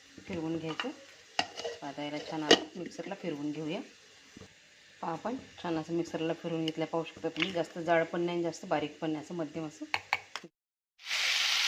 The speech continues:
पहा, टोमॅटो छान असं मऊ झालेलं आहे. जे आपण आता ठेचा करून घेतला आहे, तो ठेचा यामध्ये ॲड करूया. हा, आपण तयार केलेला ठेचा ॲड केलेला आहे. आता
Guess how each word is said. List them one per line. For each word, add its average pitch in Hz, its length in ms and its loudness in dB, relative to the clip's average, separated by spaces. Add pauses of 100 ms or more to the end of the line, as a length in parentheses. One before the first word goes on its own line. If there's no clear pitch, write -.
(760)
पहा, 180 140 10 (100)
टोमॅटो 170 300 0 (140)
छान 180 140 -4
असं 180 200 -6
मऊ 180 260 -2
झालेलं 170 300 0
आहे. 202 80 -2 (600)
जे 185 60 2
आपण 180 200 2
आता 175 220 0
ठेचा 196 320 0
करून 180 260 0
घेतला 185 200 0
आहे, 226 120 -2
तो 233 120 -2
ठेचा 170 240 -2
यामध्ये 160 300 0
ॲड 156 160 0 (100)
करूया. 160 220 -2 (1300)
हा, 185 80 -4
आपण 165 220 -2
तयार 170 160 0
केलेला 165 300 0
ठेचा 175 220 0
ॲड 165 120 0
केलेला 156 300 -4
आहे. 185 100 -2
आता 170 120 -4